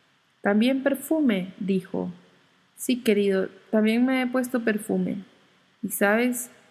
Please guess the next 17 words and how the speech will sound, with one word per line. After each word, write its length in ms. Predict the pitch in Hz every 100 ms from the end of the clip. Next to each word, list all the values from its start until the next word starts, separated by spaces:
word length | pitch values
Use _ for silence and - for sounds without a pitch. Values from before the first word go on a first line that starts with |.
| _ _ _ _
lo 200 | 202 196
que 100 | 196
voy 180 | 190 202
a 60 |
hacer 240 | 208 208 196
ahora? 400 | 170 175 214 240 - - _ _ _ _ _ _ 214
Voy 280 | 208 202
a 80 | 214
buscarme 600 | 226 214 - 208 226 233 226
en 160 | 202
donde 280 | 196 190 202
sea 220 | - 208
un 100 | 214
verdadero 520 | 233 233 214 214 233 - - - _ _
vestido 480 | 214 208 - 233 247
de 60 | 254
mujer 560 | 226 190 220 233 240